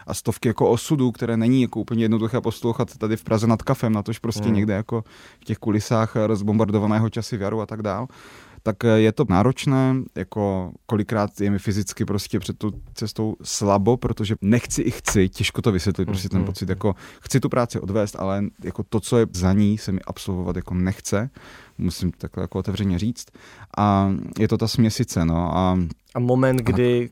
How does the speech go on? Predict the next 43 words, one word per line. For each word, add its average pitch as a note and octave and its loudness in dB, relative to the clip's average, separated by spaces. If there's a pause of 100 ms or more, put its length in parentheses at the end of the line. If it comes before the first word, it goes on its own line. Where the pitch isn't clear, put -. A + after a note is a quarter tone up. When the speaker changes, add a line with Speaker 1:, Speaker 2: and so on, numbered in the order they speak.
Speaker 2:
který A#2 -2
jsi B2 -4
zažil A2 0
na A2+ 0
té A#2 0
Ukrajině A2+ 0
třeba A2 0
a G#2+ -4
který A2+ -4
by A2 2
tě A2+ -4
přesvědčil, A2+ -2
že G#2 0
už A#2 -8
teda G#2+ -2 (320)
tohle G#2+ 0
už G#2 -2
vidět G2+ -4
teda F#2+ -6
fakt - -8
nechci F#2+ -8
nikdy. G2 -8 (260)
Speaker 1:
No A2+ 2
tak G#2+ -2
ta A2 0
záplava, A2+ 0
no F#2+ -2
to G2+ -6
je F#2+ -2 (220)
jako G2+ -6
když, G#2+ 2 (100)
když G#2 0
je G#2 2
to A2 0
nějaký G#2 -4
rozbořený G#2+ 0
nebo G#2 2
rozbombardovaný G#2 2
dům, G#2+ 4
nebo F#2+ 2
když F#2+ -4
je G2+ 0
to G2+ -2